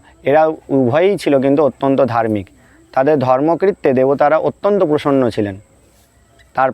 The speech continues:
পঞ্চপুত্রের জন্ম হয়েছিল। পঞ্চপুত্রের মধ্যে যিনি কনিষ্ঠ পুত্র, যান, তার নাম হচ্ছে বসুদেব।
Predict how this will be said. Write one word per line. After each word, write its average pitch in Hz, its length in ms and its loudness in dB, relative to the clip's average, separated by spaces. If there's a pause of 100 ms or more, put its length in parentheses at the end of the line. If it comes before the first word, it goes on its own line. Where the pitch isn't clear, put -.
পঞ্চপুত্রের 156 760 0 (1080)
জন্ম 139 280 0
হয়েছিল। 113 520 -2
পঞ্চপুত্রের 143 680 0
মধ্যে 139 380 0
যিনি 131 240 0
কনিষ্ঠ 147 340 -2
পুত্র, 151 380 0
যান, 120 280 -2
তার 123 260 -2
নাম 120 260 0
হচ্ছে 175 360 0 (400)
বসুদেব। 117 600 0